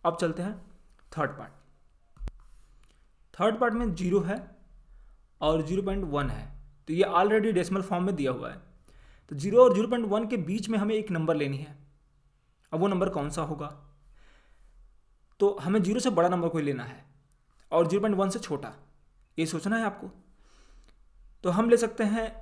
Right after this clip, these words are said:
ज़ीरो पॉइंट, और यहाँ पर हम यदि ज़ीरो ले लें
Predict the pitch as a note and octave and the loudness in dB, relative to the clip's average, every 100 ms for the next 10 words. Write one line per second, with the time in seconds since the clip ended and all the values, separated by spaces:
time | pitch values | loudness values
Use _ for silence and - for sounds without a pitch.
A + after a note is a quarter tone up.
0 | F#3 C#3 F#3 G#3 G3+ A3+ - - - - | -12 0 2 4 2 0 -8 -16 -20 -20
1 | - - - - - - - - - - | -20 -20 -20 -20 -20 -20 -20 -20 -20 -20
2 | - _ - E3 F#3 E3+ A3 A#3+ F#3+ A3+ | -20 _ -4 -2 0 0 0 0 0 -2
3 | A#3 G#3+ D#3+ G3 A3 F#3 G#3+ | -2 -4 -2 2 4 4 0